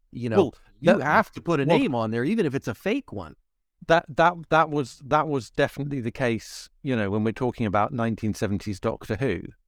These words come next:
Speaker 2: I don't think that would be the case. You, you've got to bear in mind the extraordinary revolution in British television.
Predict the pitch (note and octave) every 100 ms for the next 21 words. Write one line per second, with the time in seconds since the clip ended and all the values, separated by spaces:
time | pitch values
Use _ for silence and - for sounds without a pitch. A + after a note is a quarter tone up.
0 | _ _ _ - C3 B2 - F3 G3+ -
1 | - - E3+ C#3+ - C3+ - B2+ D3+ B2+
2 | - A#2+ A2 A#2 C#3 B2+ G#2 C#3+ A#2+ E3+
3 | C3+ A#2 E3+ D#3 D3+ C3 B2 C3 C3+ A2
4 | G2+ C3+ - - D3 - - - C#3 C3+
5 | B2 A#2 G2+ - _ _ _ _ - C3
6 | G#2+ C3+ B2 A#2+ C3 A#2+ - G#2 F2+ F2+
7 | - C#3+ A2+ G2+ F#2+ - _ - B2 G#2+
8 | F#2+ - A#2 G2+ F#2+ E2+ G2 F2